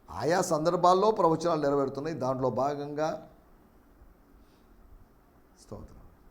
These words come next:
ప్రవచనాలు నెరవేరుతున్నాయి. ఏవో ప్రవచనాలు నెరవేరుతాయి సంగతి కాదండి,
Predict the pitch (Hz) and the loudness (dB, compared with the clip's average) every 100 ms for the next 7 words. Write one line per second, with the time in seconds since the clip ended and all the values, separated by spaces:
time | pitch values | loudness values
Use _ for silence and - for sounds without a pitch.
0 | - - - - - - - - - _ | -20 -20 -20 -20 -20 -20 -20 -20 -20 _
1 | _ - 127 135 135 131 123 120 113 104 | _ -12 -6 -6 -6 -6 -4 -4 -6 -8
2 | 101 95 - - - - - - _ _ | -10 -14 -20 -20 -20 -20 -20 -20 _ _
3 | _ _ - - - 196 277 294 294 269 | _ _ -20 -10 4 8 12 12 12 10
4 | 269 269 269 262 254 254 254 254 233 226 | 8 8 8 8 8 8 6 4 4 2
5 | 226 214 196 180 165 151 | 0 4 6 6 4 -2